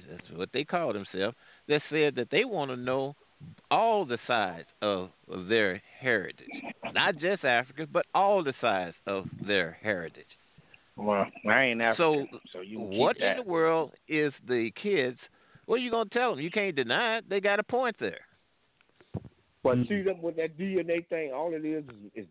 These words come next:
Speaker 3: data mining to collect data on your D N A or everybody's D N A and put it in the master computer, man.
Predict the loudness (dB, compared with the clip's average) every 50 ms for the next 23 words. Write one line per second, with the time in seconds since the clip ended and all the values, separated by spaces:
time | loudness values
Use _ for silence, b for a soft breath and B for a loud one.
0 | _ 0 0 0 2 0 -2 -4 -4 -4 -4 -4 -4 -4 -4 -6 -8 -6 -6 -2
1 | -2 -2 -2 -4 -4 -2 0 2 2 2 0 -2 -4 -4 -6 -4 -2 -2 -2 -2
2 | -2 -2 -2 0 2 2 2 2 2 2 2 2 2 0 0 0 0 0 0 -2
3 | -2 -2 -2 -2 -4 -6 -4 -2 0 0 0 2 2 0 0 0 0 -2 -2 0
4 | 0 0 0 -2 -2 0 2 2 2 0 -2 -6 -6 -6 -6 -4 -2 -2 -2 0
5 | -2 -2 -4 -4 -6 -6 -6 -6